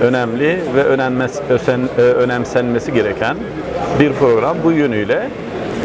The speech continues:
bu programa öncülük eden Artuklu Üniversitesi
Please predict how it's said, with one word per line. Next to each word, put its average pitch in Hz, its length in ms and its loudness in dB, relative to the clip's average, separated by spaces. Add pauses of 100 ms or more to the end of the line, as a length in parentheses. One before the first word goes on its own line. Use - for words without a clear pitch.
(240)
bu 147 220 4 (320)
programa 139 680 4 (760)
öncülük 131 460 2
eden 135 300 4 (1600)
Artuklu 135 520 0
Üniversitesi 127 840 0